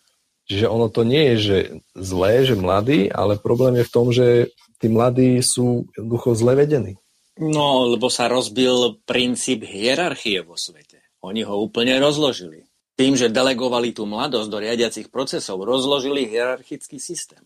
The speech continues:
Speaker 2: E, ako keby odstrihli, odstrihávali historickú pamäť.
Speaker 1: No,
Speaker 2: E, v s-,
Speaker 1: určite.
Speaker 2: medzi star-, e, v s-, v staroslovenskom riadení bola, bola zrelosť, e,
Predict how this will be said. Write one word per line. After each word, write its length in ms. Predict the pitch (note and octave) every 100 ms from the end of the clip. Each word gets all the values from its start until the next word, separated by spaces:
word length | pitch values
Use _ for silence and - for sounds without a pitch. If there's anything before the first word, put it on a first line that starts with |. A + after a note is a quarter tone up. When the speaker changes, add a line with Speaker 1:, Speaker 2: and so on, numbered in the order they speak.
| _ _
Speaker 2:
E, 120 | G#2 G#2 G#2 G#2 G2 - -
ako 220 | - - D#3+
keby 320 | B2+ A#2+ B2+
odstrihli, 840 | B2+ D3 - D#3 D3 C#3 C#3+ B2 - -
odstrihávali 880 | B2 C3 - C#3 B2+ C3+ C3+ C3+ C3
historickú 640 | B2 - B2+ B2+ - C3
pamäť. 400 | - - - _ _ _
Speaker 1:
No, 140 | - A#2
Speaker 2:
E, 40 | G#2 G2+
v 80 |
s-, 220 | - - -
Speaker 1:
určite. 260 | C3+ -
Speaker 2:
medzi 240 | A2+ A#2 B2
star-, 320 | - C#3+ D3
e, 160 | C3
v 320 | - A2+ A#2 -
s-, 220 | - -
v 100 | -
staroslovenskom 960 | - B2+ D3+ - C#3 C3 B2 - A#2+ G#2+ -
riadení 720 | G#2+ A2 D3 F3 C3 A2+ D3 - - -
bola, 420 | - G2 A2 A2+
bola 400 | G#2 A2 A#2 G#2+
zrelosť, 720 | G2+ A#2+ A2+ C#3 E3 C#3+ C#3
e, 80 | -